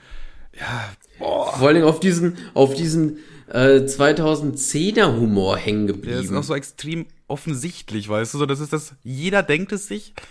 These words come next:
Speaker 1: aber keiner spricht's aus, weil jeder denkt sich, ja, wenn ich das jetzt sage, dann schlagen die mich hier, dass es so schlecht ist.
Speaker 2: Ja,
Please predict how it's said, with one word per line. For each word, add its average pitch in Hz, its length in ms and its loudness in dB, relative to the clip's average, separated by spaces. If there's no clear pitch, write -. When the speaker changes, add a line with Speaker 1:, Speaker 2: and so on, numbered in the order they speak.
Speaker 1:
aber 135 220 -2
keiner 180 360 -2
spricht's 165 340 -10
aus, 156 280 -4
weil 131 180 -2
jeder 170 240 -2
denkt 165 240 -6
sich, 147 100 -12
ja, 127 120 -2
wenn 107 80 -4
ich 104 60 -6
das 101 100 -12
jetzt 104 100 -12
sage, 110 180 -4
dann 107 160 -6
schlagen 135 380 0
die 101 100 -6
mich 107 160 -6
hier, 113 140 -2
dass 113 120 -6
es 127 120 -6
so 131 120 -4
schlecht 127 480 -4
ist. 104 260 -12
Speaker 2:
Ja, 185 80 -8